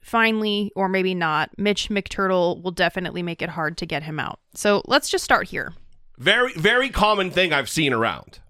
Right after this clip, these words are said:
Speaker 1: Trump is impeached.
Speaker 2: Period.
Speaker 1: P-, period.
Speaker 2: Trump has been impeached.
Speaker 1: He was impeached. That is a one hundred percent fact.
Speaker 2: Nothing can take it away.
Speaker 1: <laughs>
Speaker 2: Even if Nancy Pelosi wanted to undo it, there is no mechanism by which to undo his impeachment.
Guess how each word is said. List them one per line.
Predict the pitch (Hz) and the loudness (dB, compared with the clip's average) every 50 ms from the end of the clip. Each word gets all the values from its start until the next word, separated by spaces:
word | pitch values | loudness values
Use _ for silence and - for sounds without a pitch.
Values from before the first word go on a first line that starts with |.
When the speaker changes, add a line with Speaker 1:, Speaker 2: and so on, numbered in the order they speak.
| - | -10
Speaker 1:
Trump | - - 311 320 311 359 | 4 4 4 6 6 2
is | 311 254 | 0 2
impeached. | 269 247 220 - 170 117 - - - - - - - - _ _ _ _ _ _ _ _ _ _ _ _ | 0 0 0 -2 -4 -4 -6 -10 -12 -12 -14 -18 -20 -20 _ _ _ _ _ _ _ _ _ _ _ _
Speaker 2:
Period. | - 226 269 254 220 151 113 82 - - - _ _ _ _ - | -2 2 4 4 4 4 0 -4 -6 -12 -20 _ _ _ _ -6
Speaker 1:
P-, | - - - _ - | -6 -6 -6 _ -2
period. | - 262 254 208 175 123 - - - _ | 4 4 4 4 4 0 -4 -12 -14 _
Speaker 2:
Trump | - 190 214 240 - | 4 6 6 6 4
has | 170 196 180 135 | 0 -2 -2 0
been | 135 156 180 180 | 0 0 2 2
impeached. | 180 180 175 - 147 123 95 - - - - - - - _ _ _ _ _ _ | 2 0 0 2 0 0 -2 -4 -8 -10 -12 -12 -12 -16 _ _ _ _ _ _
Speaker 1:
He | _ - - 233 220 214 | _ -4 -2 0 2 4
was | 220 220 208 - | 4 2 2 2
impeached. | 226 220 - 196 - - - - - - - - _ _ _ _ _ | -2 -2 -4 -6 -10 -10 -12 -14 -14 -14 -16 -20 _ _ _ _ _
That | 202 190 196 | 2 2 2
is | 190 180 | 2 0
a | 180 | -2
one | - 165 180 | -4 -6 -8
hundred | - - 220 226 254 240 | -2 -2 2 2 2 2
percent | 311 - - 311 294 - | 2 -2 -2 -2 -4 0
fact. | - 208 170 156 190 220 | 2 2 2 2 2 0
Speaker 2:
Nothing | 135 165 202 208 - - 226 226 220 | 6 6 6 6 6 0 -2 -2 0
can | - 220 214 202 | -2 -2 -2 2
take | 180 202 190 202 | 2 0 2 4
it | 208 | 2
away. | - 180 165 - 131 - | 2 4 4 2 4 4
Speaker 1:
<laughs> | 285 262 | 4 4
Speaker 2:
Even | 277 320 320 - - 311 302 285 | 4 2 4 4 2 2 2 2
if | 247 196 | -2 0
Nancy | 220 247 247 247 240 - 240 208 | 2 2 2 2 0 -2 -4 -2
Pelosi | - 214 214 220 214 202 - - 190 | 0 2 4 4 4 2 2 0 0
wanted | 175 151 175 190 196 190 185 165 - | 2 2 4 4 4 2 0 0 -2
to | - - - | -2 0 2
undo | 190 185 175 160 135 214 202 165 | 0 0 2 2 2 4 4 4
it, | 143 127 113 - - - - - - - - - | 2 0 -2 -4 -12 -14 -14 -20 -20 -20 -16 0
there | 170 208 214 | 2 4 4
is | 220 214 170 208 | 4 2 0 2
no | 233 262 302 339 339 | 4 4 4 4 4
mechanism | 349 359 339 349 302 269 208 165 143 - 135 131 131 | 2 0 2 0 0 0 0 0 2 2 0 2 2
by | 139 147 165 160 | 2 2 2 2
which | 143 151 165 160 - - | 0 0 -2 -2 -4 -4
to | - 160 156 - | -4 -6 2 4
undo | 196 214 220 220 208 - 214 208 180 | 4 4 4 2 2 2 2 2 4
his | 160 160 151 123 139 | 2 0 0 0 0
impeachment. | 143 127 - 123 107 - - - 80 69 - - | -2 -2 -2 -6 -6 -6 -10 -14 -14 -16 -16 -20